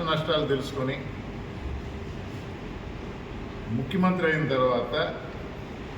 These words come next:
ఆ అవసరాలను గుర్తించి వివిధ సంక్షేమ పథకాల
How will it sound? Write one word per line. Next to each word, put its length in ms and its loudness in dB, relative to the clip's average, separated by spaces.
ఆ 20 10
అవసరాలను 600 4
గుర్తించి 540 0
వివిధ 220 4
సంక్షేమ 320 2
పథకాల 340 2